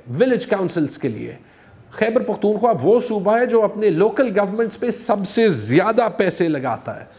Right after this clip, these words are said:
रिकॉर्ड टूरिज्म बजट, रिकॉर्ड बजट क्लाइमेट चेंज के लिए, जिसमें एयर क्वालिटी मॉनिटर्स की खरीदारी, क्लाइमेट चेंज एक्शन प्लान, बिलियन ट्री सुनामी के लिए पैसे,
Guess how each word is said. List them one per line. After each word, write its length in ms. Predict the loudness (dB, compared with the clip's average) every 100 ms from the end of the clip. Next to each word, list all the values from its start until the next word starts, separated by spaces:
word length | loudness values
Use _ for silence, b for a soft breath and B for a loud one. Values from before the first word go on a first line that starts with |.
| B B -2
रिकॉर्ड 480 | -2 0 0 0 -2 -2
टूरिज्म 480 | 2 2 2 0 -2
बजट, 400 | -4 -8 -16 -20 B B
रिकॉर्ड 400 | -2 0 2 0
बजट 340 | 0 -2 -2 -4 -2
क्लाइमेट 400 | 0 2 0 -2
चेंज 320 | 0 0 0
के 100 | -2
लिए, 220 | -2 -2 -4
जिसमें 380 | -6 -4 -4 -2
एयर 200 | -2 -2
क्वालिटी 480 | 0 2 2 0 -2
मॉनिटर्स 580 | -2 -2 2 2 2
की 120 | -4 -6
खरीदारी, 560 | -2 -2 -2 -4 -4 -12 B B _
क्लाइमेट 360 | -2 0 -2 -2
चेंज 300 | -2 0 0
एक्शन 360 | -2 -4 -4
प्लान, 420 | 0 -2 -2 -10 -16 B B -12 0
बिलियन 300 | 2 2 0
ट्री 220 | 0 -2
सुनामी 440 | 0 0 0 -2 0
के 140 | 0
लिए 180 | 2 2
पैसे, 480 | 2 -2 -2 -6